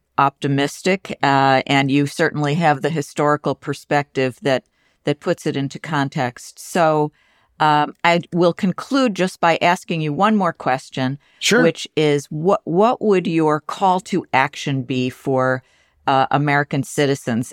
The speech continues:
Speaker 1: at this time, particularly with their consumption of news? How, what would you encourage? What would you ask them to do?
Speaker 2: Avoid snap judgments about anything.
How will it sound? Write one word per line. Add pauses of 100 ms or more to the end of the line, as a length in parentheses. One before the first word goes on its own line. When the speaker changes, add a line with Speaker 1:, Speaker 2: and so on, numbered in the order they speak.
Speaker 1:
at
this
time,
particularly
with (120)
their (300)
consumption
of
news?
How,
what
would
you
encourage?
What
would
you
ask
them
to
do? (380)
Speaker 2:
Avoid
snap
judgments (100)
about
anything.